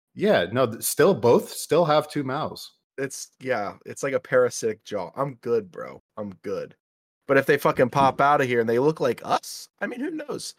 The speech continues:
Speaker 2: Like, we, there's been, we've had co-, talks about this on the podcast before, that
Speaker 1: Yeah.
Speaker 2: we could be like the U A P or the aliens, like, quote unquote time travelers, or we've branched out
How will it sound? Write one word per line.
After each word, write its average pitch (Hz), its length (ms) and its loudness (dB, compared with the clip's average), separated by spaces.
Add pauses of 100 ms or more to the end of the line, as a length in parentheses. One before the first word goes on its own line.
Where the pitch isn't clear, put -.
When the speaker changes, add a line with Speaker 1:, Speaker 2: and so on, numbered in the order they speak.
(200)
Speaker 2:
Like, 151 100 2
we, 170 80 4
there's 165 220 4
been, 151 240 -6
we've 175 140 -2
had 175 200 0
co-, 139 220 2
talks 110 340 -4
about 98 200 -8
this 95 140 -14
on 98 60 -12
the 92 80 -14
podcast 85 460 -10
before, 92 360 -10 (380)
that 98 280 -2
Speaker 1:
Yeah. 110 100 -14
Speaker 2:
we 113 380 -2
could - 420 2
be 107 200 0
like 95 300 -4 (240)
the 104 100 -6
U 92 380 -6
A 87 80 -2
P 92 220 -10
or 90 240 -4
the 82 180 -6
aliens, 92 380 -4
like, 85 160 -6 (340)
quote 104 160 4
unquote 92 300 -2
time 120 260 2
travelers, 107 540 0
or 95 180 0
we've 95 260 -4
branched 87 400 -6
out 113 380 4